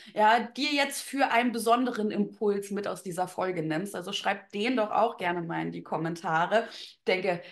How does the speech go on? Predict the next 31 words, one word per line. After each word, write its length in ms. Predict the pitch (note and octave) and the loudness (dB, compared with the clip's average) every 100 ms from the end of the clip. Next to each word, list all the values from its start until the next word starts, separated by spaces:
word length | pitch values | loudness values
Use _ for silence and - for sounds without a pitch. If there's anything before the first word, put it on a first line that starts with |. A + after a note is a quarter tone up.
| - | 0
da 160 | G#3+ G#3 | 4 6
lassen 320 | G#3+ A3 A#3 | 6 4 2
sich 260 | G#3 G3+ G3 | -2 -2 2
wiederum 460 | F#4+ G#4 G#3+ F#3+ | 6 6 6 4
andere 400 | F#3+ F3+ F#3+ F3 | 6 4 4 -2
mit 180 | F3+ G3 | -4 -2
inspirieren, 840 | G#3 G3+ - A3+ F#3+ G#3 G#3+ C4 G#3+ | -2 -2 -2 0 2 4 6 6 6
ja, 240 | A3 A#3+ | 6 6
und 160 | G#3+ G#3 - - - - | 4 0 -6 -8 -18 4
damit 560 | A3 A3 A3 A3 G#3+ F#3+ | 6 8 4 2 -2 2
würde 140 | B3+ | 2
ich 100 | A3 | 2
auch 80 | G#3+ | 0
sagen, 420 | G#3+ G#3+ A3+ A3+ | 2 6 6 6
wenn's 140 | A3+ A3+ | 0 0
dir 80 | A#3+ | -2
dann 120 | G#3+ | -2
gefallen 400 | G#3 C#4+ D4 C#4+ | 0 4 6 6
hat, 180 | C4+ - _ _ - | 2 -2 _ _ 4
gerne 220 | B3+ C4+ | 6 6
ein 120 | B3+ | 4
Like 360 | A#3 A3+ C#4+ - | 6 4 4 0
da 160 | A3+ | 2
lassen, 580 | A3+ A3+ A#3+ A#3+ A#3 A#3 | 2 2 2 0 -2 -2
teilen, 560 | - B3 B3 C#4+ C#4 B3+ | -4 0 2 2 2 0
um 120 | A#3 | 0
auch 160 | C4 - | 0 0
andere 320 | A#3 C4+ A3 | 0 0 -4
Menschen 400 | G#3+ A3+ A#3 A3+ | -4 -4 -4 -6
zu 120 | - | -6
inspirieren, 800 | G#3 G#3 - G3+ G3+ D4 C#4 C#4+ | -6 -6 -10 -6 0 2 4 2